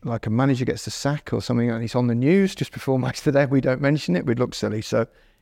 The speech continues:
it's always live. So we rehearse it. The boys come in about, actually about ten, fifteen minutes before the show. And then, and then during the game's highlights that are going on,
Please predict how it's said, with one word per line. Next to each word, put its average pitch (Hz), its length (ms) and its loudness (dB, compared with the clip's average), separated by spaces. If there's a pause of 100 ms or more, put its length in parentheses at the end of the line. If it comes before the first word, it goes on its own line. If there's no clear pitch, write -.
(160)
it's 135 220 -2
always 131 220 2
live. 151 320 -2
So 123 160 -2
we 127 140 2
rehearse 127 460 0
it. - 140 -2
The 127 80 -2
boys 139 300 2
come 127 180 0
in 123 120 2
about, 113 480 0 (840)
actually 98 280 -8
about 101 220 -8
ten, 98 320 0
fifteen 104 380 -2
minutes 104 180 -4
before 104 220 -2
the 107 80 -2
show. 117 320 0
And 120 120 -2
then, 110 200 -2 (600)
and 123 140 2
then 123 180 0 (340)
during 160 340 6
the 143 80 4
game's 131 640 2
highlights 123 580 2
that 113 140 -4
are 110 40 -4
going 107 340 2
on, 131 260 0